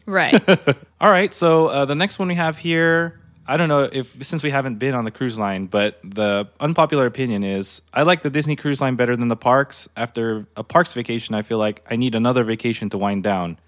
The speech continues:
Speaker 2: Do you ever get that feeling, though? Like, when you go do a parks vacation, you feel like you need a vacation from that?
Speaker 1: Oh, definitely. Every time. Um,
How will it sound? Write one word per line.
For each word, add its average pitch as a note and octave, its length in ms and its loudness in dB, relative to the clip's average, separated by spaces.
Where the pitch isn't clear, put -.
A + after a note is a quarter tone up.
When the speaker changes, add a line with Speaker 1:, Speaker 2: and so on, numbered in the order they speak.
Speaker 2:
Do B2+ 60 2
you E3+ 80 8
ever E3+ 220 4
get D#3+ 220 0
that C#3+ 120 2
feeling, D3+ 300 2
though? C#3 260 4
Like, G#2 440 0
when A2 200 -2
you A#2 160 0
go A2 240 2
do A2 200 -2
a G#2 60 -2
parks A#2 260 0
vacation, G#2+ 440 -6
you G2 220 -4
feel A#2 200 -2
like G#2 200 -2
you G2 40 -4
need G#2+ 160 0
a G2+ 60 0
vacation G#2+ 420 -6
from A2 140 -6
that? A2+ 220 -4
Speaker 1:
Oh, B3+ 140 2
definitely. F3+ 420 -4
Every G#3+ 160 -2
time. G#3 280 2
Um, G3 400 6